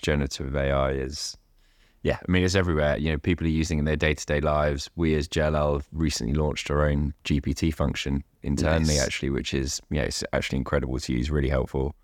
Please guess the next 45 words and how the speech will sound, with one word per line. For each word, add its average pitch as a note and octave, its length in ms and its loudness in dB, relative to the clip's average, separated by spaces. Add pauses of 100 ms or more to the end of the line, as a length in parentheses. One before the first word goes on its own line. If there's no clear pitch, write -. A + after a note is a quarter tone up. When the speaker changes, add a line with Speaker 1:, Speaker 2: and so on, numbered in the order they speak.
Speaker 2:
Oh, C#3+ 80 2
yeah. G#2 180 2 (300)
Oh, B2 260 4
I, A#2+ 340 2
I, A#2+ 400 4
I A2+ 120 2
use G#2+ 360 0
it G#2 160 -2 (600)
on, G#2+ 500 2 (500)
it's A#2+ 120 0
actually C3 340 2
very A2 260 4
useful G#2+ 460 0
for A2 160 -4
doing G2+ 340 0
quick A2+ 220 0
due G#2+ 120 2
diligence G#2 520 0
also A2 240 -2
on G#2 80 -2
certain G#2 260 -2
Speaker 1:
Mm. F2+ 80 0
Speaker 2:
things. G#2+ 360 -2
You A2+ 180 0
do A#2 180 4
need A#2+ 220 4
to A2 160 0
ask G#2 420 -2
for - 160 0
the G2 120 2
sources, A#2+ 580 0 (100)
obviously, G#2 460 0
because G#2+ 320 -2
some D2 80 6
Speaker 1:
Yeah, D#2 60 8
Speaker 2:
of G#2 80 4
these G2+ 100 0
Speaker 1:
of - 60 2
Speaker 2:
things E2 260 4
Speaker 1:
course. - 60 -6
Speaker 2:
can, G#2 160 2
can G#2 240 2
make G2+ 240 0
it G#2 80 2
up. B2 240 0